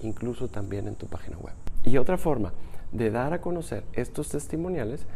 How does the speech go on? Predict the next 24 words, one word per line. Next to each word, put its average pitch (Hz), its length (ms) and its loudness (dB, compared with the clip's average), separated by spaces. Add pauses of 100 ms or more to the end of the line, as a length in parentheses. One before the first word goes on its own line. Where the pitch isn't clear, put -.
(280)
es 135 320 -2 (440)
enviarlos 135 520 -4
por - 200 -8
correo 113 220 -4
electrónico 151 540 -6 (720)
a 107 100 -8
una 113 180 -6
lista 123 260 -4
de 127 100 -4
clientes 202 500 -4 (160)
y - 40 -8
a 110 60 -6
una 117 160 -8
lista 120 260 -8
de 117 60 -8
prospectos. - 680 -12 (400)
Si - 240 -4
aún 180 380 -2
no 180 180 -4
estás 127 560 -6 (320)
haciendo 120 600 -6
email 139 360 -4
marketing 123 580 -8 (460)
o 110 300 0